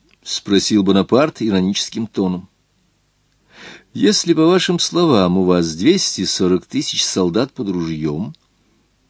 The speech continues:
Почему вам так нужны пятнадцать или двадцать тысяч человек, оставленных мною в Египте, которые предназначены для колонизации? Я требую их,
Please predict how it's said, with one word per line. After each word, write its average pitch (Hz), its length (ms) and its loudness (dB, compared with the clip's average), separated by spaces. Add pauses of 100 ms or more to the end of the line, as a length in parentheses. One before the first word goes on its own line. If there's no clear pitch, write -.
(120)
Почему 95 480 2
вам 127 240 2
так 170 320 -2
нужны 139 420 2
пятнадцать - 920 -4
или 90 160 -2
двадцать 85 640 -4
тысяч - 420 -8
человек, 95 680 -2
оставленных 110 800 -6
мною 95 380 -2
в - 20 -6
Египте, 80 720 -8
которые 90 500 -2
предназначены 90 920 -4
для 87 180 -4
колонизации? 135 880 -6 (1800)
Я 107 440 0
требую 120 760 6
их, 107 60 -2